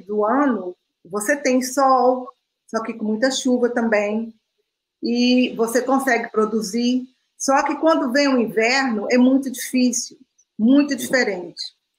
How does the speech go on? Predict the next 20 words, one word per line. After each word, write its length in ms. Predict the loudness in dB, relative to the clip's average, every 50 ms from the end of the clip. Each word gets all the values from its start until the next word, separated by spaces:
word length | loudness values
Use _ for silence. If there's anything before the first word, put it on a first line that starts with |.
| _ _ _ _ _ _ _ _ _ _ _ _ _ _ _
E 640 | -2 0 2 2 4 4 2 0 0 -4 -6 -2 0
eu 160 | 0 0 0
fiquei 300 | 0 0 0 0 2 2 4
muito 340 | 4 6 4 4 2 -2 -2
interessada 1000 | -2 0 0 0 0 -2 -2 -2 0 0 2 2 2 0 -2 -2 -4 -6 -6 -4
nos 220 | -2 0 0 -2 -2
projetos 680 | -2 0 0 0 0 0 0 2 2 0 -2 -6 -12 -10 _
que 80 | -2 0
eu, 260 | 0 0 -2 -4 -10 _ _ _ _ _ _ _ _ _ _ _ _ _ _ _ _ _
que 60 | -4 -2
eu 140 | -2 -2
vi, 260 | -2 0 0 2 2 2
que 80 | 0
eu 80 | -2 -2
percebi 460 | -2 -4 -2 0 -2 0 0 -2 -4
que 260 | -4 -4 -4 -2 0
existiam 580 | 0 0 0 -2 -2 -4 -2 0 0 2 2 2
aqui 360 | 0 -2 -4 -4 0 2 2
no 100 | 2 2
Brasil. 500 | 2 0 0 0 -2 -4 -6 -6 -6